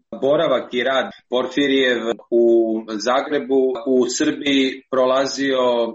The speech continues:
prilično neprimetno. On tamo jeste razvio saradnju sa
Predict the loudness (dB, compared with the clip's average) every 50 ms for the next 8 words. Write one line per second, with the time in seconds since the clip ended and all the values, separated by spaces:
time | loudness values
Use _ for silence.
0 | -10 _ _ -2 0 0 0 0 -2 -2 -2 0 0 0 0 -2 -2 -4 -4 -4
1 | -4 -4 -4 -8 -8 -6 -6 -6 -6 -8 -12 _ _ _ _ -4 -2 -2 -2 -2
2 | -2 -2 -2 0 2 2 2 4 2 2 0 -2 -4 -2 0 2 4 4 4 4
3 | 2 0 -2 -4 -8 _ -6 -2 0 2 2 2 0 -2 0 0 0 2 2 2
4 | 2 2 2 2 0 0 -4 -8 _ -12 -6 -2 0 2 2 2 2 0 -2 -4
5 | -4 -4 0 0 2 2 2 2 2 2 2 0